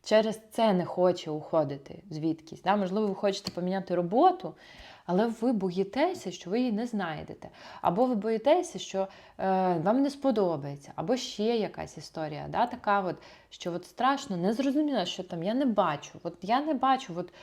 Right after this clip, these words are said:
доказів, да, що мені треба уходити. Чому? По відчуттям відчуваю, а так не наважуюсь. І виходить, що, е, по основним подіям є туз пентаклів, тобто є можливість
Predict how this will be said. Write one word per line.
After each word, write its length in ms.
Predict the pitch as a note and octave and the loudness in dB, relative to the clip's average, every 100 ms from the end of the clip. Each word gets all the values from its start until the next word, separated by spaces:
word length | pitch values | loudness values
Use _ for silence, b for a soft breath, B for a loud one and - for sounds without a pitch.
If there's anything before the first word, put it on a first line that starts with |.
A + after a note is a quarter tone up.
| B - | B -2
доказів, 500 | G#3 G#3 F3+ E3 D#3+ | 0 0 -2 -2 0
да, 180 | G#3 | 0
що 200 | A#3+ - | 0 -6
мені 180 | F3 F#3+ | -4 -4
треба 300 | G#3 F3 F3 | -4 -6 -6
уходити. 520 | F3 - C#4+ A3+ - | -4 -2 0 -2 -4
Чому? 400 | D#3+ - G3+ E3+ D3+ B B B B B _ - | -10 -8 -8 -8 -12 B B B B B _ -2
По 120 | A3+ | 2
відчуттям 600 | A#3+ A#3+ B3+ B3 C4+ B3+ | 2 2 -2 0 2 2
відчуваю, 640 | G3+ F#3+ - B3+ E4+ C4 G3 | 0 -6 -2 2 4 4 2
а 40 | |
так 300 | F#3 C4 C4+ | -4 -6 -4
не 340 | F#3+ G3+ A3+ G3+ | -4 -2 -2 -2
наважуюсь. 560 | G3 F3 C#3 D#3 D3 - B B - | -4 -4 -4 -6 -12 -16 B B -12
І 40 | |
виходить, 720 | - G#3+ G#3+ C4+ F#4 E4+ A3+ | -2 -2 4 6 6 0 -4
що, 400 | G#3+ - A3 G#3+ B B _ _ - | -10 0 2 2 B B _ _ -8
е, 680 | - F#3+ F#3+ F#3 F3+ F3+ F3 - | -2 0 2 2 0 0 -2 -4
по 220 | A3 A3 | 2 2
основним 480 | G3+ G3 A3+ C#4 G4 | 2 -2 0 2 2
подіям 520 | F4+ F#3+ F#3+ F3 D3+ D3+ - | 0 -2 -2 -2 -2 -8 -6
є 200 | G3 C#4 | 2 2
туз 260 | C#4 A#3+ - | 2 -4 -4
пентаклів, 600 | A3+ A3 F#3+ D#3 E3+ - | -8 0 0 0 -4 -6
тобто 320 | - F3+ - F3+ | -4 -4 -4 -2
є 240 | A#3 D4+ B B B - | 0 0 B B B -2
можливість 880 | G3+ A#3 G#3 G#3+ B3 E4 G#3+ - | 0 2 2 2 2 2 -2 -10